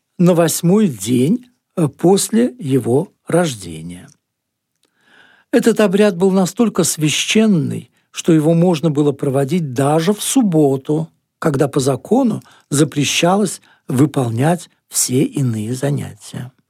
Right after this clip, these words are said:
При обрезании мальчику давали имя. Первенцу Марии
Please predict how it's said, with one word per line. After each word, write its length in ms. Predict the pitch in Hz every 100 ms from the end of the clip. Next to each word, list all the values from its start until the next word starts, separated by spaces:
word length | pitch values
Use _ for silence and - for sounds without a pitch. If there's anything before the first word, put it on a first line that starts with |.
| _ _ _ _ - - -
При 180 | 165
обрезании 800 | 196 143 127 151 196 196 196 202 202
мальчику 800 | 147 139 156 185 - 208 - 190 -
давали 480 | 131 120 101 123 135
имя. 560 | - - 101 87 87 _ _ _ _ _
Первенцу 540 | 135 110 104 98 -
Марии 520 | 107 101 131 208 214